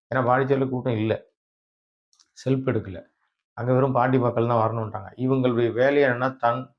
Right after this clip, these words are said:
தன்னெழுச்சியா வருகிற கூட்டம்னு போய் சொல்லுவாங்க. இது எதுவும் தன்னெழுச்சியா வர்றதெல்லாம் இல்ல, ஆள் விட்டு கூட்டின்னு வர்றது தான். எல்லா ஊர்லயும் ஆள் செட் பண்றது, அங்கிருந்து வேன்கள்லயும், கார்லயும், பஸ்லயும் கூட்டு வர்றது, அவர்களுக்கு காசு கொடுக்கறது, கூட்டு வர்றது. ஏன்னா அப்படி ஏ-, இது எப்படி நீங்க சொல்லுவீங்க? அப்படிலாம் கிடையாதுங்க.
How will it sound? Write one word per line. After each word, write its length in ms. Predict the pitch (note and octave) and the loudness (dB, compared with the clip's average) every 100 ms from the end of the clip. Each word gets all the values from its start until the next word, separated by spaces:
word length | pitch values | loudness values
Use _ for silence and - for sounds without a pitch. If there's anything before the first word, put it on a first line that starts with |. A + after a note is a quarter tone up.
| B2 | -6
தன்னெழுச்சியா 540 | C#3+ C#3+ C3+ C#3 C#3 | -2 -2 0 0 2
வருகிற 320 | A#2+ A2+ A2 A#2+ | 2 0 -2 -4
கூட்டம்னு 380 | A#2 A2+ A#2+ | -8 -8 -10
போய் 200 | C3 A#2+ | -8 -8
சொல்லுவாங்க. 420 | A#2 G2+ F#2+ F#2 F#2+ _ _ _ _ | -8 -8 -12 -16 -20 _ _ _ _
இது 160 | - A2 | -2 2
எதுவும் 260 | A#2+ C#3 C3+ | 2 0 0
தன்னெழுச்சியா 460 | A#2+ B2+ B2 B2 | -2 0 0 2
வர்றதெல்லாம் 380 | A2+ G#2 G#2 G2+ | 2 2 -2 -4
இல்ல, 160 | F#2+ F#2 | -6 -8
ஆள் 380 | - A2 B2+ B2+ | -6 0 0 0
விட்டு 280 | A2 G#2 | -4 -8
கூட்டின்னு 360 | A2+ A#2 A2+ G#2+ | -4 -4 -2 -6
வர்றது 200 | F#2+ F#2 | -8 -12
தான். 180 | G2 - _ _ _ | -14 -14 _ _ _
எல்லா 360 | - A2 A#2 A#2 | -8 0 2 2
ஊர்லயும் 220 | A#2+ B2+ | 0 0
ஆள் 220 | A#2 A2+ | 2 0
செட் 240 | A#2 G#2+ - G#2+ | 0 -6 -6 -8
பண்றது, 280 | G2+ G2+ C3 | -8 -8 -4
அங்கிருந்து 420 | A#2+ A2+ A2+ A#2 | -4 -2 -4 -2
வேன்கள்லயும், 720 | G#2+ A2 A2+ G#2 G#2+ A#2+ A#2 - | -2 -2 -2 -4 -6 -8 -12 0
கார்லயும், 500 | A2 A2 G#2 A2 A2 | 2 2 -2 -8 -8
பஸ்லயும் 400 | G#2 - A2 G#2+ | -12 -10 -10 -10
கூட்டு 300 | A2 G#2 G#2 | -12 -10 -10
வர்றது, 280 | G2 G#2+ - _ _ _ | -8 -10 -12 _ _ _
அவர்களுக்கு 380 | - A#2 A2 A2 | 0 2 2 2
காசு 200 | A#2+ C3 | 0 0
கொடுக்கறது, 540 | - G#2+ G2+ G2 B2 F3 _ _ _ - | -6 -8 -6 -4 -6 -6 _ _ _ -4
கூட்டு 300 | A#2+ A#2+ G2+ | -4 -2 -4
வர்றது. 180 | F#2 | -4
ஏன்னா 200 | G2 A#2+ B2+ | -4 0 2
அப்படி 540 | G#2+ - A#2 A2+ G#2+ | 0 -2 2 2 2
ஏ-, 140 | B2 C3 | -2 -2
இது 260 | C3 A#2+ | -4 0
எப்படி 300 | C3 C3+ C#3+ | 0 0 -4
நீங்க 240 | C3 A#2 A2+ | -2 -2 0
சொல்லுவீங்க? 260 | A2+ G#2+ | 0 -2
அப்படிலாம் 340 | G#2 G2 A2+ B2 | -6 -6 -4 -2
கிடையாதுங்க. 340 | A#2 G#2+ G#2 | 0 -2 -4